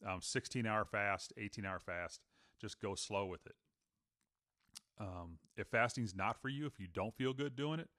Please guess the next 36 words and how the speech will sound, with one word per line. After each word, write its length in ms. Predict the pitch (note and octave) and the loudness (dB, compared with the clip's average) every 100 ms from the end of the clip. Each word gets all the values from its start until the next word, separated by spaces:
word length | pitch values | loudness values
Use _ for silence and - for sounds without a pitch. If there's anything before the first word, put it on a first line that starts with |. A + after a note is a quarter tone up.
| _ _ _ G2+ | _ _ _ -4
then 80 | |
I'll, 160 | G2+ G2 | -2 0
I'll 160 | G#2 G#2+ | 2 2
be, 200 | G#2 G#2 - - G2+ | 0 -4 -12 -8 0
by 100 | G2 | 2
all 120 | G2+ | 2
means, 260 | G2 F2+ G2+ F2+ | 0 -4 -10 -2
don't 440 | G#2+ G2+ G2+ F2+ | 0 2 -2 -6
do 200 | E2 G2+ | -2 0
the 100 | F2+ | -2
fast. 440 | - E2 D#2 - - _ _ - | -4 -6 -6 -10 -18 _ _ -12
But 100 | - | -10
please, 440 | - C3 A#2+ G#2 - | -4 0 0 0 -4
please, 360 | A2+ G#2 F#2+ | -4 -4 -6
please, 360 | - G2+ F#2+ F2 - | -8 -8 -6 -8 -10
please 300 | G2 E2+ - | -8 -8 -6
don't 240 | F#2+ F2 - | -4 -4 -6
starve 340 | - E2+ D#2+ | -2 -2 -2
yourself, 420 | D2+ - - - - _ - _ - | -6 -10 -10 -12 -20 _ -20 _ -10
because 540 | F#2+ F2+ E2+ E2 - - | -6 -2 -2 -4 -8 -2
that 200 | F#2+ F#2+ | 0 2
is 340 | F2+ F2 - - - _ _ - | 0 -4 -8 -12 -20 _ _ -8
an 80 | F#2 | -4
absolute 480 | F#2 - G2+ F2+ - - - - - | -2 -4 -6 -6 -8 -18 -20 -16 -2
horrible 640 | B2+ B2 A2+ G2 F#2 F2 | 4 6 6 6 0 0
way, 420 | F#2+ F#2 F2 E2+ - _ _ _ _ - | 0 2 2 -2 -6 _ _ _ _ -6
um, 420 | E2 E2 E2 D#2+ F2 | -4 -4 -6 -8 -10
and 80 | |
a 60 | D#2+ | -10
horrible 520 | - - B2 A#2+ G2 | -10 -2 4 4 4
thing 240 | - F#2+ F#2 | 0 -2 -2
to 80 | |
do 180 | E2+ F#2 | -4 -4
to 60 | F2 | -4
your 120 | E2 | -4
body. 320 | E2 D#2+ D2 | -4 -6 -8